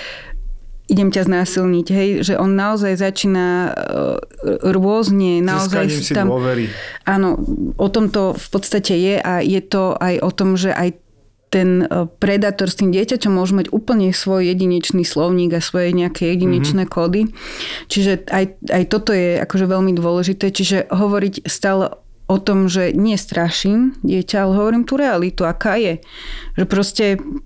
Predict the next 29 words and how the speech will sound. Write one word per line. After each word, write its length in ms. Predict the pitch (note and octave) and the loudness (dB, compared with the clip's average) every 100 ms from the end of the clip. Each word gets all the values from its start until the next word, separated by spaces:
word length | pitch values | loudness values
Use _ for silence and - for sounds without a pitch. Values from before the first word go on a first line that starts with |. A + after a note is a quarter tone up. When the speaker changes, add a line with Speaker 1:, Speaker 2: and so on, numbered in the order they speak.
| - | -2
Speaker 1:
predstav 400 | A3 - - F#3 - | -2 -2 0 0 0
si, 240 | G#3 A#3 | 2 2
že 480 | G#3 G#3 G3+ G3+ - | 2 0 0 0 -2
na-, 460 | - D4+ F#3 F#3+ F#3+ | -2 0 2 2 2
naozaj 320 | F3+ G3 G#3 | 2 2 0
na 140 | F#3+ | 0
svete 260 | G3 G#3 A3 | -2 -2 -2
takíto 400 | G3 G3 G#3 G3+ | -2 -2 0 0
zlí 220 | G3 G3+ | 2 2
ľudia 320 | G3+ G3+ G3+ | 2 2 0
sú 320 | - C4+ A3+ - | 0 0 2 0
a 300 | F3 E3+ E3+ | 0 0 0
jediný, 460 | - F#3+ G3 G3 F#3+ | 0 2 2 0 0
kto 160 | G3 | -2
ťa 160 | F#3+ G3 | 0 2
môže, 540 | F#3+ G3 G3 F#3+ F#3 | 2 2 0 0 0
mm, 400 | - - F3+ F3 E3+ | 0 0 2 0 -2
v 80 | |
tom 240 | - F#3+ F#3 | 0 2 2
nejako 640 | F#3+ F#3+ - F#3+ F3 F3 | 2 0 -2 -2 0 -2
o-, 240 | - F#3+ - | -2 -4 -2
ochrániť, 540 | G3+ - A3+ G#3 G#3 G3 - | -2 0 0 2 0 -2 -2
je 180 | F#3+ F3+ - | 0 0 -2
tuto, 240 | - G#3 | -2 0
toto 240 | A3 G3 G3 | 0 0 0
rodinné 380 | F#3+ G#3 G#3 E3+ | 2 2 0 0
prostredie. 720 | - E3 - G#3+ A3 C4 C#4 - - - - - | -2 -2 -2 0 2 2 0 -6 -14 -12 -12 -8
A 80 | G3 | -2
táto, 340 | F#3 G3 G3 | 0 0 0